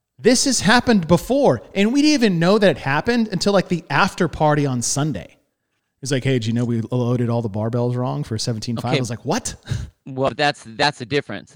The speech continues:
Speaker 2: Everyone there did the same thing. It wouldn't matter if they said, it's kinda like when you do a swim. Like,
Speaker 1: Yeah.
Speaker 2: whenever they would do a swim at the CrossFit Games, it's like, "Oh, it's a five hundred meter swim." Ish. Whatever that
Speaker 1: Yeah,
Speaker 2: means,
Speaker 1: ish,
Speaker 2: you know,
Speaker 1: right.
Speaker 2: it's like eight hundred maybe, or maybe it's two hundred and fifty, depending. So,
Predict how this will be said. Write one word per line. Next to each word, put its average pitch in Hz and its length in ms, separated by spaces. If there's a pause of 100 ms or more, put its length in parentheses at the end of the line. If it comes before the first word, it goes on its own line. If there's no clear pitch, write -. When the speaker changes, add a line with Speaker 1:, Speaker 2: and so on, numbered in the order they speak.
(120)
Speaker 2:
Everyone 131 680
there 131 240
did 113 180
the 92 60
same 113 300
thing. 110 280
It 175 100
wouldn't 190 200
matter 143 300
if 117 100
they 123 140
said, 113 400 (260)
it's - 100
kinda 208 140
like 175 160
when 147 140
you 131 40
do 135 140
a 117 60
swim. 104 500 (100)
Like, 131 100
Speaker 1:
Yeah. 139 60
Speaker 2:
whenever 180 260
they 185 120
would 160 80
do 151 80
a 131 60
swim 151 260
at 135 60
the - 80
CrossFit 139 380
Games, 120 180
it's - 100
like, 135 140 (200)
"Oh, 262 180
it's - 100
a 143 40
five 233 280
hundred 220 160
meter 208 180
swim." 143 480 (320)
Ish. 139 480 (140)
Whatever 135 560
that 117 200
Speaker 1:
Yeah, 165 300
Speaker 2:
means, 135 120
Speaker 1:
ish, 139 260
Speaker 2:
you 131 80
know, 120 160
Speaker 1:
right. 117 100
Speaker 2:
it's 143 180
like 160 220
eight 175 220
hundred 156 320
maybe, 139 260
or 139 60
maybe 156 200
it's - 120
two 196 160
hundred 175 220
and 160 100
fifty, 170 280
depending. 107 460 (380)
So, 160 280